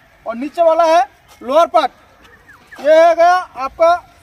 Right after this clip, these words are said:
first का। और second में बीच वाला जो है ये है inner part और side वाला है outer पार्ट। ये पांचों तरीके से अच्छी तरीके से हम exercise करें तो अच्छी तरह से body growth होगा। सबसे पहले हम करेंगे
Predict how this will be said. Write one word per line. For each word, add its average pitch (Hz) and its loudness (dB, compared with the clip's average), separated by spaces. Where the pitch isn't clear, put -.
first 311 -4
का। 269 -2
और 214 -8
second 330 -2
में 311 -8
बीच 294 -14
वाला 330 -2
जो 330 -6
है 320 -4
ये 302 -8
है 330 0
inner 339 0
part 339 -2
और 262 -14
side 302 -6
वाला 330 -4
है 339 -2
outer 262 -8
पार्ट। 165 -12
ये 311 0
पांचों 349 -4
तरीके 359 -2
से 359 -6
अच्छी 330 -6
तरीके 302 -2
से 202 -12
हम 277 -4
exercise 311 -2
करें 330 0
तो - -12
अच्छी 359 -6
तरह 311 2
से 330 0
body 254 -6
growth 254 -4
होगा। 196 -4
सबसे 320 -2
पहले 277 0
हम 311 -4
करेंगे 302 2